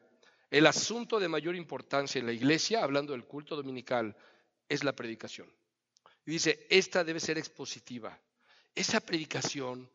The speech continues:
en la que el mensaje del texto bíblico se convierte en el mensaje principal del sermón. Así debe ser.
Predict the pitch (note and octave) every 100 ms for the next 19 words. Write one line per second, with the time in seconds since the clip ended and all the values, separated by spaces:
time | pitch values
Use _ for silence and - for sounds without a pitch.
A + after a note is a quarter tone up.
0 | _ _ - C3 C3 - D3 C#3 C#3 C#3
1 | C3+ - G3+ - G3 G3+ G3 - C#3 B2+
2 | - F3+ - E3+ D3+ D#3 B2 A#2+ - A#2+
3 | - - - _ - D#3+ - C3+ C3 D#3+
4 | D#3 D3+ C#3+ B2+ C3+ C3 - F3+ E3+ F3+
5 | - D#3 C#3 C#3+ - C#3 D3 C3+ B2+ -
6 | A2+ G#2+ F#2+ - _ _ _ _ _ _
7 | _ _ B2+ - G3+ F#3+ F3+ - C#3